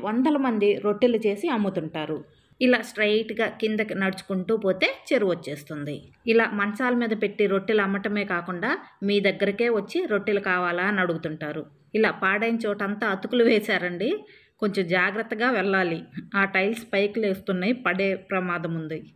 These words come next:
At last మనం ఫైనల్గా చెరువు దగ్గరకు వచ్చేసాం. ఈ పండగప్పుడే కాకుండా వీకెండ్స్ అప్పుడు కూడా నెల్లూరులో ఉన్న ప్రజలు టైంపాస్కి ఇక్కడికి వస్తుంటారు. ఇక్కడ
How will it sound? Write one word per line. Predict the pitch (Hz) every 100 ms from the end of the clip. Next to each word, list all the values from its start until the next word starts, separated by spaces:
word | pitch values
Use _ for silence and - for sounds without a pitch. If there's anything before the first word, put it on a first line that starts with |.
| _ -
At | 240 240
last | 285 330 294 254
మనం | 202 190
ఫైనల్గా | 190 185 180 160 190 415 -
చెరువు | 302 233 202 170
దగ్గరకు | 190 269 247
వచ్చేసాం. | - 160 - 156 - - _ - 247
ఈ | 240
పండగప్పుడే | 196 208 240 240 226 220
కాకుండా | 180 190 180 175 175 214
వీకెండ్స్ | 233 247 226 196
అప్పుడు | - 175 170
కూడా | 175 208 370 440 - - -
నెల్లూరులో | 202 208 233 226 190 180
ఉన్న | 175 170
ప్రజలు | 170 165 185 285 440 - -
టైంపాస్కి | 214 233 226 185 - 277 349 240
ఇక్కడికి | 220 190 -
వస్తుంటారు. | - 170 165 156 160 - 220
ఇక్కడ | 220